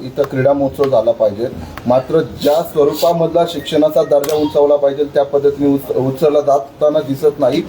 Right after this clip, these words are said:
जर पास होणारे, शिष्यवृत्ती मिळवणारे विद्यार्थी पाहिले तर तो आकडा खूप कमी दिसतो आणि त्या प्रमाणात शिक्षण, अ, क्षेत्रामध्ये आता इंग्लिश मिडियमच्या शाळा खूप वाढताना दिसत आहेत. कम्पॅरेटिव्हली जिथं स्वस्तातलं आणि कमी पैशामधलं सर्वसामान्यांना शिक्षण मिळेल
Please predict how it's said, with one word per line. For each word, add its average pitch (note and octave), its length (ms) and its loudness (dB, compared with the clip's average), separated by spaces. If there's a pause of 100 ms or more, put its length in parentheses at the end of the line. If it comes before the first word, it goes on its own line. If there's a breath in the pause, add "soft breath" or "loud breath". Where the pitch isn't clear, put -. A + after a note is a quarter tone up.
(320 loud breath)
जर D#3+ 120 4 (280)
पास D3 220 2
होणारे, D#3 320 2
शिष्यवृत्ती D#3 540 -4
मिळवणारे D#3 380 2
विद्यार्थी D3 380 -2
पाहिले C#3 300 0
तर C#3+ 120 -2
तो D3 120 0
आकडा C#3 280 2
खूप D3+ 180 -8
कमी D3 200 2
दिसतो C#3+ 440 0 (420)
आणि C#3+ 260 2
त्या D#3+ 220 0
प्रमाणात E3 400 2 (140)
शिक्षण, F3 420 -2
अ, D#3 220 2
क्षेत्रामध्ये D3+ 560 0
आता D3 260 2
इंग्लिश E3+ 420 2
मिडियमच्या E3+ 320 0
शाळा D3+ 200 2
खूप E3 200 -6
वाढताना E3 360 0
दिसत D3+ 240 -6
आहेत. F3 120 4 (280 loud breath)
कम्पॅरेटिव्हली F3+ 680 2
जिथं E3+ 260 0
स्वस्तातलं E3 560 0
आणि E3 160 2
कमी E3+ 260 0
पैशामधलं E3 580 0
सर्वसामान्यांना D#3+ 720 0
शिक्षण D3+ 280 -4
मिळेल D#3 160 4